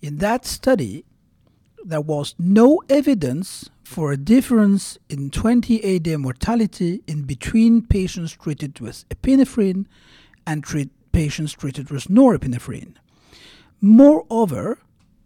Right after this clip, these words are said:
there was no evidence for a difference in hospital mortality or ninety-day mortality.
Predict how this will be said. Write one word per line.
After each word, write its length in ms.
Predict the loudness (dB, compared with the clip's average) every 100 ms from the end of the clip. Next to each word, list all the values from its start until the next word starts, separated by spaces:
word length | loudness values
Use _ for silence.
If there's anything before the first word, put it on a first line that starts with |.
| _ _ -8
there 120 | -6
was 320 | -4 -6 -4
no 480 | 2 6 6 4 -2 _ -2
evidence 560 | 0 0 0 -2 -4
for 260 | -4 -4 -4
a 60 |
difference 720 | -4 0 0 2 2 2 0 -6
in 380 | -10 -10 -10 _
hospital 760 | _ -2 0 0 -2 -2 0 2
mortality 800 | 2 0 -4 -6 -6 -8 -10 -12 _
or 180 | -8 -6
ninety-day 920 | -4 -2 -2 -6 -10 -4 2 2 2
mortality. 760 | -4 -8 -10 -12 -12 -18 -20